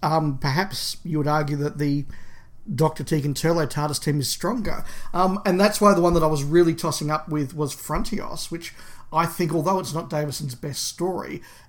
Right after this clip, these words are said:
is one of his top two or three best performances.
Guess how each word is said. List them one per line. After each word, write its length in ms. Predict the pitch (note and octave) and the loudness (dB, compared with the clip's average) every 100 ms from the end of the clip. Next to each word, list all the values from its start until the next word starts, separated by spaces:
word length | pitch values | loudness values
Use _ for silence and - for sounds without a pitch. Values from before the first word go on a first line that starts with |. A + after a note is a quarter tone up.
| - | -2
is 320 | G3 D3+ - - | 0 0 -4 -14
one 420 | - E3 D#3 E3+ | -4 0 4 4
of 120 | G3 C#3 | 4 0
his 200 | D3+ - | -4 -4
top 320 | - D3+ - | -4 -4 -4
two 200 | - D3+ | -6 -4
or 80 | C#3+ | -4
three 160 | D3+ | -6
best 320 | C3+ D3+ C3 | -4 -4 -6
performances. 880 | - - - D#3+ E3 D#3+ - - - | -10 -12 -8 -6 -6 -6 -8 -10 -12